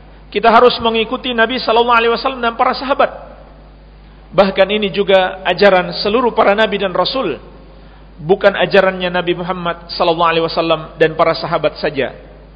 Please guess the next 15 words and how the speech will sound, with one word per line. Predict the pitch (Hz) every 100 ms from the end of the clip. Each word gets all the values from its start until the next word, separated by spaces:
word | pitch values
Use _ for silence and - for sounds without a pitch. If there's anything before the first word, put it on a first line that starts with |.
| - - - - - - - - - - -
Bukan | 170 240 277 277
pula | 320 330 330 -
imam | 294 330 330
yang | 302 294 277
empat | 302 285 -
saja. | 254 190 135 - - - - - - - - - - - - -
Imam-imam | 180 208 233 226 226 202
besar, | - 247 214 - - - - - - - - - - - - - - - - - -
para | 208 220
ulama | 214 220 220
besar | 214 233 233
Ahlus | 190 202 220
Sunnah | - 247 226
wal | 214
Jamaah. | 196 208 254 202 117